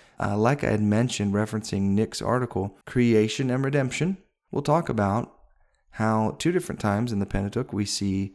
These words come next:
the fourth commandment, once in Exodus, once in Deuteronomy. Once it is founded in creation, once it's founded in redemption. And then we're gonna visit Tertullian and see some of his works and what he said about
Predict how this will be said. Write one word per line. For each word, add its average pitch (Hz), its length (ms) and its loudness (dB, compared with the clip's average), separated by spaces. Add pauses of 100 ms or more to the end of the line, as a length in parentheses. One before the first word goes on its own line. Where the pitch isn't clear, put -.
(760)
the 98 320 0
fourth 139 400 0
commandment, 101 600 0
once 110 300 -2
in 117 80 0
Exodus, 107 480 -4
once 110 240 -2
in 104 80 0
Deuteronomy. 104 560 2 (460)
Once 131 640 0
it 107 100 2
is 104 180 2
founded 101 400 0
in 98 300 0 (100)
creation, 107 600 0
once 104 400 -2
it's - 180 -6
founded 110 340 -2
in 113 220 -2
redemption. 120 640 -2 (180)
And 120 140 2
then 147 100 4
we're 208 80 0
gonna 165 180 0
visit 117 640 0 (320)
Tertullian 131 720 0 (320)
and 101 300 0
see 120 260 0
some 101 260 -2
of 98 280 -4
his 170 320 -2
works 95 480 -2
and 98 320 -2
what - 160 -4
he 160 260 0
said 107 460 -4
about 95 420 -4